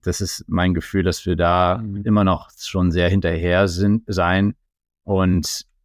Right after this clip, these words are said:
Speaker 1: ich glaub, in Quebec hatten die ja auch jetzt schon mal angefangen, Wasserstoff zu produzieren, aber da sind, da ist die Infrastruktur, glaub ich, noch nicht, ja, reif genug oder ausgebaut genug, um den Wasserstoff abzunehmen. Und das,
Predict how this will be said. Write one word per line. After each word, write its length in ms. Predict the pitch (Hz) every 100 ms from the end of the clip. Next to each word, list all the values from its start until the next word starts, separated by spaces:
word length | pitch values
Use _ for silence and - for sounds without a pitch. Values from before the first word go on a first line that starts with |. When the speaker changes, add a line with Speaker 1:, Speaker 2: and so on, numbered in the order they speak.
| _ _
Speaker 1:
ich 160 | 85 -
glaub, 240 | 90 87
in 100 | 95
Quebec 440 | - 85 107 -
hatten 200 | 113 -
die 80 | 92
ja 200 | 87 85
auch 360 | 85 90 87 -
jetzt 220 | 78 -
schon 100 | 95
mal 80 | 85
angefangen, 520 | 95 101 - 87 85
Wasserstoff 500 | 82 - 95 95 -
zu 120 | -
produzieren, 720 | - 92 87 - - 92 92
aber 440 | 82 82 85 78 - _ _
da 380 | - 87 95 107
sind, 360 | 95 101 76 90
da 160 | 101
ist 140 | 110 -
die 60 |
Infrastruktur, 640 | 101 - 92 - - - 101
glaub 240 | 90 87
ich, 300 | 92 82 - -
noch 260 | 90 85 92
nicht, 380 | 95 - - - _ _ _ - _ _ _
ja, 220 | 82 80
reif 480 | 82 - 80 92 -
genug 420 | - 101 107 107
oder 380 | 71 82 76 - - -
ausgebaut 720 | - 90 92 - 82 85 -
genug, 440 | 98 87 90 - -
um 340 | - 85 85 82
den 160 | 85
Wasserstoff 460 | 76 - 92 - -
abzunehmen. 600 | 82 - - 82 80 80
Und 140 | 76
das, 240 | 82 -